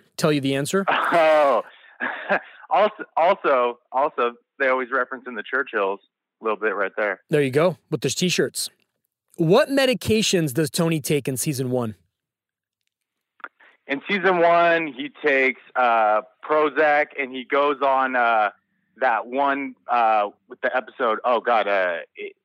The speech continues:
Speaker 1: Oh, come on,
Speaker 2: the
Speaker 1: man.
Speaker 2: one that, like, no, no, no, no, no. Uh, not Prozac, but, um, starts with an L. It's like
Speaker 1: Oh, come on, man. Nirvana?
Speaker 2: Uh, Nirvana. No,
Speaker 1: Pacific
Speaker 2: no, no, I know.
Speaker 1: Northwest?
Speaker 2: Uh,
Speaker 1: Come on, man.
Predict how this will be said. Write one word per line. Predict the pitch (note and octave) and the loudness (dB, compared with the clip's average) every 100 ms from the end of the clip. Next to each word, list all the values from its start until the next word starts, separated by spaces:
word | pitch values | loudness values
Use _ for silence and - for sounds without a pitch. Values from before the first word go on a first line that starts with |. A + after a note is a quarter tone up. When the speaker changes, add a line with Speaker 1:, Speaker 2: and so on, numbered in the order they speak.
| _ - | _ -6
Speaker 1:
Oh, | D3+ | -2
come | - D3+ | 0 0
on, | C3 | 2
Speaker 2:
the | A#2+ | 0
Speaker 1:
man. | C#3+ | 2
Speaker 2:
one | C3 | 2
that, | G2+ F#2 | 0 0
like, | F#2+ F#2 _ _ _ _ _ - - - - - | -2 -4 _ _ _ _ _ -20 -20 -20 -18 -2
no, | A#3 | 2
no, | A3+ | 4
no, | D#3+ A#2+ | 4 4
no, | B2 G#2+ | 2 2
no. | G#2 F2+ | 2 2
Uh, | G#2 A#2+ G#2+ G2 F2 - _ _ | 2 2 2 0 -4 -12 _ _
not | F3+ - | -12 -12
Prozac, | A2 A2 G#2 - A2 | -4 -2 -2 -8 -4
but, | A#2 A2 | 0 4
um, | G#2+ G2 F#2 F2+ E2+ _ _ _ _ | 4 4 2 -2 -10 _ _ _ _
starts | - F#3 | -2 0
with | C#3+ | 0
an | G#2 - | 0 0
L. | B2 A2+ F#2+ | 2 2 2
It's | F2+ - | -2 -2
like | G#2 F#2 - | -2 -2 0
Speaker 1:
Oh, | F3+ | -2
come | - F#3+ | 0 0
on, | D3 | 0
man. | C3+ C3 A#2 _ - - _ _ _ _ _ _ _ - | -2 -4 -6 _ -18 -18 _ _ _ _ _ _ _ 0
Nirvana? | F#3 G#3+ B3+ C#4 C#4 - - - - - | 2 4 4 4 0 -4 -20 -20 -20 -4
Speaker 2:
Uh, | - - - _ _ _ _ - - _ - | -4 -4 -14 _ _ _ _ -20 -20 _ -4
Nirvana. | D3 D#3+ E3+ D#3+ | 0 2 2 2
No, | E3+ D#3+ | 2 4
Speaker 1:
Pacific | - D4+ C#4+ | 4 4 2
Speaker 2:
no, | A3 | 4
no, | |
I | |
know. | C#4 | 4
Speaker 1:
Northwest? | C4 A#3+ C#4 D4 C#3+ | 4 4 4 4 0
Speaker 2:
Uh, | D3 C#3+ C#3 - _ _ _ _ _ _ _ _ _ _ - | 0 -2 -6 -10 _ _ _ _ _ _ _ _ _ _ 0
Speaker 1:
Come | D#4+ | 4
on, | B3+ | 6
man. | G#3 G#3+ | 4 2